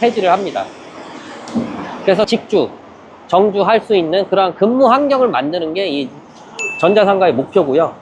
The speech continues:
이 블럭일 때 되게 비싸지 않나요?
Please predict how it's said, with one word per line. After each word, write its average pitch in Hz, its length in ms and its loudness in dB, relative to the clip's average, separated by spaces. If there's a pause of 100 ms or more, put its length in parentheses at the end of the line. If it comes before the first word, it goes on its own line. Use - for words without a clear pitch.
(1200)
이 254 160 6
블럭일 240 480 4
때 208 140 0
되게 196 240 2
비싸지 202 380 0
않나요? 135 300 -4